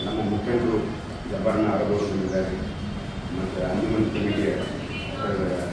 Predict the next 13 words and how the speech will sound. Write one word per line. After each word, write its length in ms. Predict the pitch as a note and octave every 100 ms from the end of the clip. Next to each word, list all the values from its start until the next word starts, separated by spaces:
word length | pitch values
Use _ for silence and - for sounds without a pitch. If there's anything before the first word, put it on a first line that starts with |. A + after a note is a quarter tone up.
| - - -
ಉಪಾಧ್ಯಕ್ಷರು, 580 | - G#3 G3+ - - F#2 - - - -
ಆಮೇಲೆ 300 | G2 G2+ F#2+ F#2 - -
ಜಮಾದಾರ್ 400 | G#2 G#2 G#2+ G#3
ಸರ್ 100 | -
ಅವರು 140 | G#3 G3
ಬಂದಿದ್ದಾರೆ, 320 | F#3+ F#3+ G3 F#3 - - - B2+
ಊರಿನ 200 | C#3 B2
ಎಲ್ಲ 160 | A#2 A2
ಗಣ್ಯ 220 | G#2 G#2+ G#2 - - G2
ಮಾನ್ಯರಿಗೆ. 460 | G2 G2+ F#2+ F#2 G#2+ B2 - A2+ - - - - - - -
ನಾವು 160 | C#3 C#3+
ಸರ್ 140 | D3+ D3 D3
ಹಬ್ಬ 180 | C#3